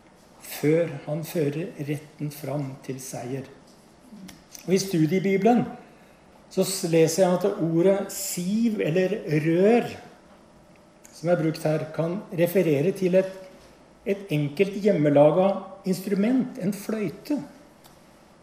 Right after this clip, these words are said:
Rørfløyte. Og han,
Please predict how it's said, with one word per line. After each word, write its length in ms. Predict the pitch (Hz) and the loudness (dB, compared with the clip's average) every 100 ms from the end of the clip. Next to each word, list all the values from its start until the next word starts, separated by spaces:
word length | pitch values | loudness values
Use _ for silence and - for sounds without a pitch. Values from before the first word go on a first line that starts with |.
| - - - - - - - - - - - - 151 | -20 -20 -20 -20 -20 -20 -20 -20 -20 -20 -20 -14 -4
Rørfløyte. 800 | 180 147 - 151 147 143 220 - - - - - - - - - _ _ _ _ _ _ _ _ - - - - - - _ _ - | 0 0 0 -4 -4 -4 -8 -10 -16 -20 -20 -20 -20 -20 -20 -20 _ _ _ _ _ _ _ _ -20 -20 -20 -20 -20 -20 _ _ 2
Og 520 | 180 190 190 190 - - - - - - | 6 8 6 2 -10 -18 -20 -20 -20 -6
han, 240 | 220 262 | 2 4